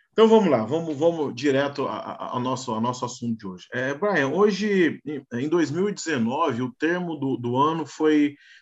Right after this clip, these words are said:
considerado por, pelo um dicionário que eu me esqueci agora o nome, o termo do ano escolhido foi cancelamento, né? A, o cancelamento. É, eu queria começar e deixar aí pra você discorrer sobre isso.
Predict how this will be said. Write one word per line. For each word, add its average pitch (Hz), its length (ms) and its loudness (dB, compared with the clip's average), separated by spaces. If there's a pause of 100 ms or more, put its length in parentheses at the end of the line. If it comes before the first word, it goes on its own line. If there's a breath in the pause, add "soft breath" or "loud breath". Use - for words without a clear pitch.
considerado 127 760 0
por, 123 200 -4
pelo 123 180 -4
um 123 60 -2
dicionário 113 520 -2
que - 80 -10
eu 110 40 -2
me 110 160 4
esqueci - 840 -10
agora 104 320 -6
o - 20 -4
nome, 127 380 -2 (640 loud breath)
o - 100 -8
termo 170 360 2
do 156 180 4
ano 156 160 2
escolhido 143 480 0
foi 151 400 0 (160)
cancelamento, 156 1120 -2
né? 117 240 -4 (320)
A, 101 500 -8
o 110 160 -4
cancelamento. 135 840 -4 (880 loud breath)
É, 127 160 -2
eu 151 80 4
queria 226 220 2
começar 226 680 0
e 175 40 2
deixar 156 320 -2
aí 165 80 0
pra 165 160 -2
você 147 300 -2
discorrer 135 440 -2
sobre 110 300 -4
isso. 135 340 -4